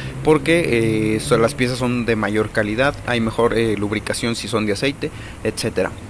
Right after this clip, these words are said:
Entonces, vamos rápidamente con los síntomas de este amortiguador. El primer síntoma va a ser golpes. Golpes al momento de pasar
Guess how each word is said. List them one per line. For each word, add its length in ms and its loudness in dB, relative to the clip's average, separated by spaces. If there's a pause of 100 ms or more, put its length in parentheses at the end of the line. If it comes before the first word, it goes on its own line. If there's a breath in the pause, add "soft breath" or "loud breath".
(120)
Entonces, 480 2
vamos 260 2
rápidamente 400 0
con 140 2
los 120 0
síntomas 440 0
de 160 4
este 480 2
amortiguador. 720 2 (500 loud breath)
El 120 2
primer 260 2
síntoma 560 2 (100)
va 40 4
a 20 0
ser 320 2 (180)
golpes. 580 4 (520)
Golpes 480 4
al 60 2
momento 340 2
de 60 2
pasar 380 -2